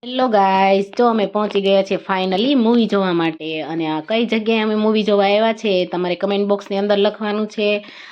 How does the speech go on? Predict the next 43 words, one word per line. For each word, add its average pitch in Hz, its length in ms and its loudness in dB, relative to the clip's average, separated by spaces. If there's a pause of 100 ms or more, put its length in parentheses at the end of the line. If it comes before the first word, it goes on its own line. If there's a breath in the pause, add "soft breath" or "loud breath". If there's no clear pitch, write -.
(120 loud breath)
અને 185 140 -10
અમને 208 280 -4
તો 220 140 -2
મૂવી 214 260 0
જોવું 208 280 2
બહુ 214 380 2
જ 196 120 -2
ગમે, 185 300 2
અને 170 220 2
તમને 196 320 -2
પણ 196 180 0
મૂવી 208 240 2
પસંદ 208 380 -2
હોય 220 420 4
તો 185 280 2
મારા 185 200 2
વીડિયોને 185 380 2
લાઈક 208 320 4
કરજો, 226 400 0
શેર 220 320 0
કરજો 190 280 -2
અને 185 120 0
સબસ્ક્રાઇબ 202 540 -2
કરવાનું 175 320 -2
તો 294 160 4
ભૂલતા 208 460 2
જ 180 100 -6
નહીં. 170 220 2
જો, 175 260 0 (300 loud breath)
એના 196 180 -8
પપ્પા, 196 340 -8
જેનીના 202 400 -2
પપ્પા 190 300 -4
છે 226 200 -4
ને, 196 120 -2
એમ 170 100 0
ટિકિટ 196 300 -6
બુક 196 240 0
કરાવવા 175 300 0
ગયા 170 180 -2
છે 170 140 -6
મૂવી 180 300 2
માટે, 156 320 0